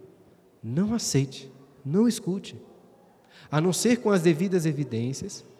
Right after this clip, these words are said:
e com o correto desejo de corrigir da forma devida. Você não deve escutar,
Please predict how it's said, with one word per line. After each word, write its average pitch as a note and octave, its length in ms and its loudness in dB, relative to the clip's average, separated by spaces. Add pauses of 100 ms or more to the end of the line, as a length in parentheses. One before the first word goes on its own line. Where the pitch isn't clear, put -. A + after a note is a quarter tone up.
(260)
e D#3+ 120 2
com G3 160 4
o F#3 60 0
correto A#3 680 4
desejo D#3+ 560 0
de D#3+ 120 -6
corrigir E3 800 2 (520)
da D3+ 100 -2
forma F#3+ 300 2
devida. D#3+ 680 0 (1700)
Você B2+ 220 -4
não E3+ 140 0
deve D3+ 160 0
escutar, A2+ 420 -14